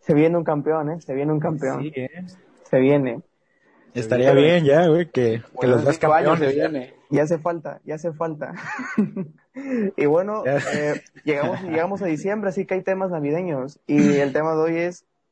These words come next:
Speaker 1: ¿cuál es el peor intercambio de regalos que le han dado a ustedes? Bueno, en un intercambio de regalos, ¿cuál es el peor regalo que les han dado a ustedes? A ver, inicia, Elian.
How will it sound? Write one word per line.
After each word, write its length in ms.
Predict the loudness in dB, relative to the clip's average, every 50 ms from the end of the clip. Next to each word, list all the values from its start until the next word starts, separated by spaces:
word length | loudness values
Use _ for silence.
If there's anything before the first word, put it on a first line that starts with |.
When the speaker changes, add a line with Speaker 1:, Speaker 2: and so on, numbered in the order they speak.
| _ _ -8 -4
Speaker 1:
¿cuál 140 | -2 0 0
es 80 | 0
el 120 | -2 -2 -2
peor 180 | -2 -2 -2
intercambio 720 | -2 -2 -6 -10 -12 -10 -8 -6 -6 -4 -4 -4 -4 -4 -4
de 120 | -4 -4 -4
regalos 580 | -2 -2 -4 -4 -4 -4 -4 -4 -6 -6 -8 -10 _ _ _ _ _ _ _
que 100 | -6 -4
le 100 | -2 -2
han 120 | -2 -2 -2
dado 140 | -2 -2 -4
a 40 |
ustedes? 340 | -4 -8 -8 -8 -6 -6 -6
Bueno, 200 | -4 -4 -4 -2 -2
en 100 | -2 0
un 80 | 0 0
intercambio 440 | 0 0 0 -2 -2 -4 -6 -4 -4
de 40 | -4
regalos, 500 | -4 -4 -6 -8 -8 -10 -10 -12 -14 -16 _ _ _ _ _ _ _ -4
¿cuál 160 | -2 0 0
es 100 | 0 -2
el 120 | -4 -6
peor 180 | -2 0 0 2
regalo 400 | 2 0 0 -2 -2 -2 -4 -6
que 120 | -8 -8
les 200 | -10 -10 -10 -12
han 220 | -12 -14 -14 -14 -16 _ _ _
dado 320 | -4 -4 -2 -2 -4 -6 -10
a 40 |
ustedes? 340 | -12 -16 -14 -14 -12 -12 -14 -16 _ _ _ _ _ _ _ _ _ _ _ _ _ _ _ _ _ _ _ _ _ _ _ _ _ _ _ _ _ _ _ _ _ _ -20 _ _ -4
A 100 | -2 0
ver, 160 | 0 0 0
inicia, 280 | 0 -2 -2 -2 -2
Elian. 320 | -2 -2 -2 -4 -6 -8